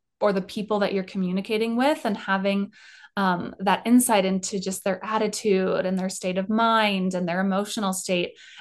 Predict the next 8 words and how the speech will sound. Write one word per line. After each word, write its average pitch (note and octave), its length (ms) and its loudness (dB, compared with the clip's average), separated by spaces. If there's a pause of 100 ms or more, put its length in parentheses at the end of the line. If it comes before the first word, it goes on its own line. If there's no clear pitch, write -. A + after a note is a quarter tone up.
and G#3+ 180 2
use B3 280 4
that A3+ 220 2
insight A3+ 540 0
to A3+ 220 -4
your G3+ 520 2 (300)
advantage B3+ 680 2
by G#3+ 180 8